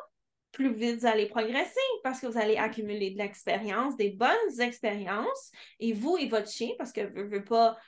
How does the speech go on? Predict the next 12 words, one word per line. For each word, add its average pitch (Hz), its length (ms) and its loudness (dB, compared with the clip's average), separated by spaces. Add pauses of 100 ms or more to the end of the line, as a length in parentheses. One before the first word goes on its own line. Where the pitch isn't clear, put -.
(200)
la 214 80 -2
réactivité, 214 640 -4
c'est 233 180 -6
une 214 80 -2
histoire 214 400 -2
de 208 160 0
duo, 208 560 -2
c'est - 180 -10
pas 202 140 -6
juste 208 400 -6
le 202 180 -4
chien, - 340 -10